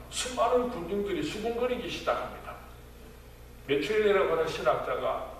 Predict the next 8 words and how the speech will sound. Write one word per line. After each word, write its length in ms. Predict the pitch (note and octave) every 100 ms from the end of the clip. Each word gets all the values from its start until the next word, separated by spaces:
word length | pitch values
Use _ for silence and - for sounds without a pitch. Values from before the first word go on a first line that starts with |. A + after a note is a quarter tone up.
| - - -
추석을 440 | - - G3+ E3+ D#3
하기를 560 | - B2+ B2+ - - - - - - -
"고린네 380 | C#3+ F3 F#3 F3+
사람 280 | E3+ E3+
시몬은 640 | - - D3+ D3 D#3 C#3+ -
두 240 | G#3+ G#3+
번을 540 | A3+ A#3 - - - -
통곡하면서 720 | - A#3 B3 A#3 F#3 F#3+ F#3+